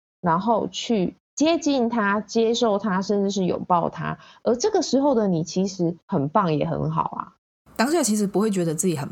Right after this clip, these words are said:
Speaker 2: 棒，就是会觉得好像怪怪的，是鬼上身吗？<laughs>
Speaker 1: 或者，或者是说，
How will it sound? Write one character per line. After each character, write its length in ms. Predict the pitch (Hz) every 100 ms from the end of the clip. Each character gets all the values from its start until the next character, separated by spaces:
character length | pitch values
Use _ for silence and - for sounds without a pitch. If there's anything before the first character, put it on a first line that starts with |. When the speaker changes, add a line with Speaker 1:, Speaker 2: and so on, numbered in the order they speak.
| -
Speaker 2:
棒， 260 | 143 135 - - - - -
就 120 | 190
是 220 | 185 190
会 220 | 202 220
觉 200 | 196 160 156
得 280 | 175 156 - - - - - -
好 200 | - -
像 260 | 180 254 247
怪 320 | 254 254 202
怪 400 | 180 208 175 139
的， 240 | 131 131 160 -
是 120 | -
鬼 160 | 254 160
上 180 | 208 175
身 160 | 196
吗？ 80 | 196
<laughs> 1500 | 220 233 226 - - - - - - - - - - - - -
Speaker 1:
或 500 | - - - - -
者， 120 | 208
或 160 | - 466
者 180 | 214 214
是 180 | 349 302
说， 480 | 269 262 254 254